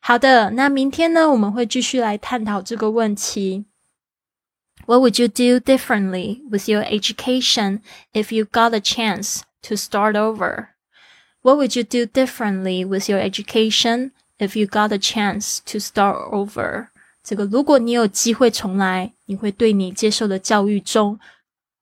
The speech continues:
做些什么不一样的事情？所以呢，请大家持续的关注并且订阅，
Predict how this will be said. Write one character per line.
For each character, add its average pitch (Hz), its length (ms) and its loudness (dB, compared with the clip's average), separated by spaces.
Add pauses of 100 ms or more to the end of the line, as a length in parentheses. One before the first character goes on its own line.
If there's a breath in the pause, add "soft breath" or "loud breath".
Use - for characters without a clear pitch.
(360)
做 226 220 4
些 208 200 0
什 202 200 -6
么 185 100 -12
不 202 120 -8
一 190 120 -2
样 190 180 -6
的 175 120 -10
事 - 400 -4
情？ - 640 -4
所 - 200 -12
以 196 100 -4
呢， 185 480 -10 (240)
请 196 220 -6
大 202 160 -2
家 202 260 -4
持 208 260 -4
续 226 280 -2
的 190 320 0 (280 loud breath)
关 233 280 2
注 247 280 -2
并 220 160 -6
且 208 180 -4
订 233 360 -6
阅， 233 380 4